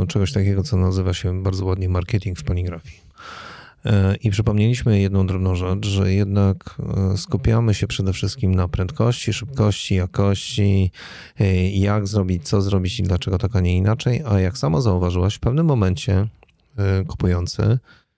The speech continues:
niejako zapomina o tym, do czego kupił tą maszynę, dlaczego ją kupił i co chciał na niej, e, tak naprawdę, mm, zrealizować, czyli osiągnąć cele. I to jest przezabawne, ale w naszych wizytach, takich redakcyjnych zupełnie, kiedy bywamy w różnych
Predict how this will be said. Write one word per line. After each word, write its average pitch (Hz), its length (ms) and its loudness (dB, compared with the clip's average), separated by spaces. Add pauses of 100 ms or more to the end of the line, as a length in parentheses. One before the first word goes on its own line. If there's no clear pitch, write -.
(160)
niejako 92 420 2
zapomina 113 460 0
o 98 100 2
tym, 104 460 0
do 98 120 -2
czego 95 240 -2
kupił 95 260 0
tą 98 120 0
maszynę, 90 540 0 (240)
dlaczego 92 580 0
ją 107 180 2
kupił 113 540 0 (140)
i 95 220 2
co 110 160 0
chciał 104 260 2
na 107 320 2
niej, 104 420 0
e, 107 140 2
tak 104 160 -2
naprawdę, 98 560 0 (160)
mm, 110 360 2
zrealizować, 107 720 0
czyli 95 300 -2 (420)
osiągnąć 101 480 2
cele. 95 300 0 (180)
I 117 60 -2
to 113 80 0
jest 143 140 -2
przezabawne, 123 560 0
ale 90 280 2
w 95 80 -4
naszych 110 340 2
wizytach, 90 460 0
takich 92 340 -4
redakcyjnych 90 600 0
zupełnie, 90 540 -2 (200)
kiedy 92 200 -2
bywamy 90 380 0
w 90 40 0
różnych 87 320 0